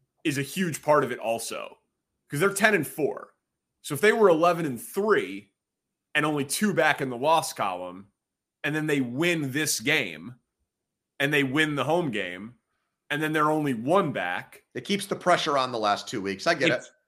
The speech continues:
Speaker 1: yeah, it, it keeps the pressure on for Philly to beat New Orleans and the Giants, who they probably would, but it would, it would bring the division and the one seed into question.
Speaker 2: Yep.
Speaker 1: Especially then compounded with the Hurts injury,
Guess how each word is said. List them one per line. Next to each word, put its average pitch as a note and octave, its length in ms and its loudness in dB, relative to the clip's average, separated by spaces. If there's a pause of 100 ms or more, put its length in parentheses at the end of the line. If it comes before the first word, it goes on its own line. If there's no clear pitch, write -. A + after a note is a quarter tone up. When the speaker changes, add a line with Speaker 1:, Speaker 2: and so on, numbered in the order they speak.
(120)
Speaker 1:
yeah, F#3 300 6
it, E3+ 220 0
it G#3 220 0
keeps A3 240 -4
the G#3 100 -6
pressure F#3 560 -2
on D3+ 500 -2 (160)
for E3+ 160 -4
Philly D#3+ 400 -2
to D3+ 80 0
beat D3+ 320 -4
New C#3+ 180 -2
Orleans C#3 460 0
and C#3 80 -6
the D3 80 -6
Giants, C#3+ 460 -2
who G#3+ 80 0
they G3 140 6
probably E3+ 800 -2
would, C3+ 480 -4 (380)
but F3 200 2
it F3+ 120 4
would, F3 320 2
it F3+ 80 0
would E3 260 -2
bring E3 640 -2 (420)
the D3 100 -4
division D3+ 760 -2
and C3+ 160 -4
the C3+ 60 -2
one C#3 340 -2
seed B2+ 600 -6 (440)
into C#3+ 260 -2
question. - 520 -6 (420)
Speaker 2:
Yep. G#2 260 -4 (400)
Speaker 1:
Especially D#3+ 760 0
then D3 200 0
compounded D3 680 -2
with B2 260 -6
the - 60 -4
Hurts A#3 340 0
injury, D#2+ 400 -12